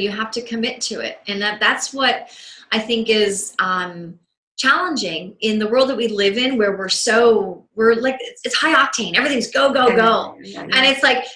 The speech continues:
Speaker 1: how, <laughs> how many times have your, has a friend of you, of yours said, "Hey, do you wanna grab coffee, you know, on Friday," which is, like,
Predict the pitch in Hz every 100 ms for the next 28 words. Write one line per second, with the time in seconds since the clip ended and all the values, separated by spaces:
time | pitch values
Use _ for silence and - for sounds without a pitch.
0 | - - 320 - - - - 339 - -
1 | - 339 415 - 311 311 294 262 - -
2 | - 285 277 277 269 233 262 262 254 247
3 | 233 269 277 247 240 - - 226 240 233
4 | 226 226 262 370 381 285 339 330 320 320
5 | 320 320 339 359 349 - _ 294 277 277
6 | 277 262 285 269 311 311 233 233 220 190